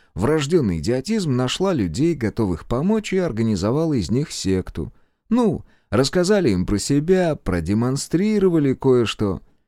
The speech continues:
Так секта и возникла. Занимается она именно этим.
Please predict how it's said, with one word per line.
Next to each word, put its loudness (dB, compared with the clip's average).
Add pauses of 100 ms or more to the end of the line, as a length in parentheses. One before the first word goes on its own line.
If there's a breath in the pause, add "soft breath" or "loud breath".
(160)
Так 0
секта -4
и -2
возникла. -6 (600)
Занимается 0
она 0
именно 0
этим. -8